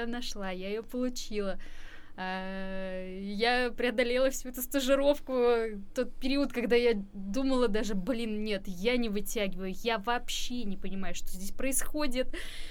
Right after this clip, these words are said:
я не понимаю, что вообще, о чём здесь люди говорят" и так далее. И, м, опять же, я очень рада, что у свопа, э,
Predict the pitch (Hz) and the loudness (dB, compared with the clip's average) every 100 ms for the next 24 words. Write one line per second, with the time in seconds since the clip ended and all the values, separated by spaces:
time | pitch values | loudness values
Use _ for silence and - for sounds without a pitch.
0 | - 226 285 302 - 359 349 320 302 277 | -4 2 2 2 4 4 6 8 6 6
1 | - 320 294 220 - 240 - 269 208 220 | 0 0 0 0 0 2 4 4 4 2
2 | 214 - 254 208 202 233 240 240 285 320 | 0 2 2 4 2 4 2 2 0 -2
3 | 247 226 214 240 311 254 - - - 233 | -2 -4 -2 -2 0 2 4 4 4 2
4 | 247 247 240 226 - - - - - - | 2 2 2 0 0 2 2 2 2 2
5 | - - - - 214 214 214 208 208 208 | 4 6 6 6 6 6 4 2 2 2
6 | 196 - - - - - - 269 262 254 | 4 4 4 4 6 6 8 6 6 4
7 | 240 247 - 247 220 226 285 240 208 190 | 4 4 2 2 2 2 2 2 0 0
8 | 180 - - - - - - - - - | -2 -4 -4 -2 2 2 6 6 6 6
9 | - - 247 247 240 233 226 - 196 226 | 4 4 4 4 2 0 0 0 2 2
10 | 277 - 220 190 170 - - - - - | 2 2 0 -2 -2 -2 -4 -4 -4 -2
11 | - 196 | -2 -2